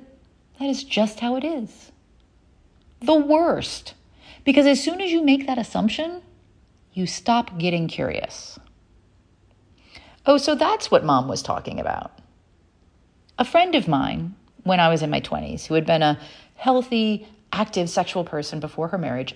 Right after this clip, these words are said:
stopped wanting sex a few months in. She chalked it up to what her mother said, that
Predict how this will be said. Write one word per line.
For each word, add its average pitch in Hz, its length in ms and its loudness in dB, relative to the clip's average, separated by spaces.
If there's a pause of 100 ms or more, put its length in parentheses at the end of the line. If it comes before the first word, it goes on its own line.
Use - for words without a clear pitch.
stopped - 500 -4
wanting 165 540 -4
sex - 540 -8
a - 60 -6
few 165 160 -8
months 139 280 -6
in. 147 240 -6 (920)
She - 180 0
chalked 196 300 0
it 208 80 2
up 190 140 0
to 190 80 -4
what 170 140 2
her 185 100 -2
mother 180 240 -2
said, 139 340 -2
that 147 160 -2